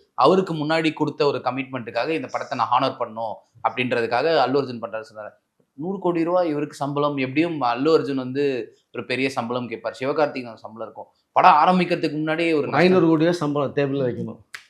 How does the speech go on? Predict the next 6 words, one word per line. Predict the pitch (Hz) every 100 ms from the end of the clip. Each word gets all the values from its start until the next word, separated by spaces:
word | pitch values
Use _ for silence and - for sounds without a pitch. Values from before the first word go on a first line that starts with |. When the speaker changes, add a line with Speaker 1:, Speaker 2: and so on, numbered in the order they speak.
| -
Speaker 2:
<laughs> | 135 127 - 113 _ - - -
அது | 139
என்னன்னா, | 185 226 175 156 170
இப்ப | 151 113
அல்லு | 127 156
அர்ஜுனுடைய | 135 139 127 113 110